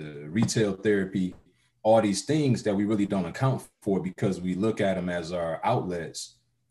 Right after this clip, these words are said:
um, is typically where majority of the money flows outside of our, our, our bills and such, which sometimes for people, I think even come secondary to whatever it is, the lifestyle that they've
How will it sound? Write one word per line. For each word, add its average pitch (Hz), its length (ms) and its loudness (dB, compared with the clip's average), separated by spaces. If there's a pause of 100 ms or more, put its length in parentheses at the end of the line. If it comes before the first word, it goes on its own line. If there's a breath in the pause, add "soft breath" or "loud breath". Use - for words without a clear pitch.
(100)
um, 82 640 0
is 92 160 -4
typically 120 480 0
where 92 180 2
majority 95 600 2
of 95 100 0
the 87 60 -2
money 95 260 0
flows 101 480 0
outside 92 480 0
of 87 160 -4
our, 82 420 -2
our, 85 260 -4
our 82 140 -4
bills 98 380 0
and 80 120 -10
such, 87 340 -4
which 90 320 -4
sometimes 95 560 -2
for - 80 -12
people, 87 540 -6 (300)
I - 60 -4
think 95 240 -2
even 90 220 -2
come 87 180 -4
secondary 87 640 -4
to 98 140 -4
whatever 87 340 -2
it 85 80 -4
is, 85 160 -8
the 80 80 -12
lifestyle 85 520 -4
that 78 120 -10
they've 82 460 -4